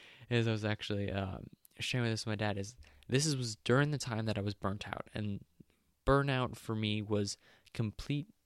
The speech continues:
e-, mental exhaustion to the point where decision making was very, like, very tedious and not tedious in the sense, but, like, I couldn't make basic choices because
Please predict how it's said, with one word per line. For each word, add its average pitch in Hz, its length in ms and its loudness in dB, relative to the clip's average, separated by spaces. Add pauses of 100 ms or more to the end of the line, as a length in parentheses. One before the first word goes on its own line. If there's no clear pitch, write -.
(120)
e-, 117 160 0
mental 110 340 -2
exhaustion 123 520 -2
to 117 60 2
the 104 60 4
point 117 300 -2
where 107 220 4
decision 120 520 0
making 131 460 2 (340)
was 107 140 4
very, 107 500 2 (840)
like, 90 240 -4 (340)
very 143 440 -2 (120)
tedious 131 540 -2
and 104 480 -2 (1400)
not - 260 2
tedious 143 400 2
in 131 120 2
the 123 60 0
sense, 123 240 0
but, 120 200 0
like, 117 320 2
I 123 80 2
couldn't 165 440 -2
make 131 300 -2 (400)
basic 127 600 4 (140)
choices 113 520 0
because 110 420 -4